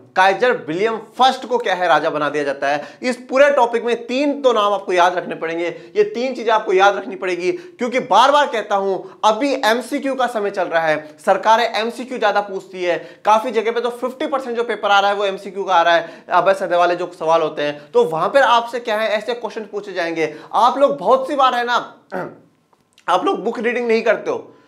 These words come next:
<clears throat> आप अलग-अलग रिफ्रेशर्स पढ़ लेते हो, आप अलग-अलग किताबें पढ़ लेते हो,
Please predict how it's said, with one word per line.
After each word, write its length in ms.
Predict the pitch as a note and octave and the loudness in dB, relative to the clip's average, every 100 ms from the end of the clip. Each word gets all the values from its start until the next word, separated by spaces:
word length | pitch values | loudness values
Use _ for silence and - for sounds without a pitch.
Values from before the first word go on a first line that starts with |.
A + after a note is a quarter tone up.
| _ _ _ _ - | _ _ _ _ -18
<clears throat> 340 | - - - A3+ | -2 0 2 2
आप 240 | A3 A#3 | 4 4
अलग-अलग 380 | - A3+ B3+ C4 | 4 4 4 2
रिफ्रेशर्स 460 | A3 A3 A#3 - - | 0 2 0 0 -2
पढ़ 160 | A3+ | 0
लेते 240 | G#3 G3+ F#3+ | 0 -2 -4
हो, 220 | B2 - _ _ - | -6 -10 _ _ 2
आप 160 | A3 A#3+ | 4 4
अलग-अलग 360 | A#3+ B3+ C4 | 4 2 0
किताबें 360 | A#3+ A3+ A#3 C4 | 0 2 4 2
पढ़ 120 | A#3+ | 0
लेते 240 | A3 G#3+ | 0 -2
हो, 300 | G3+ C#3+ - | -4 -6 -10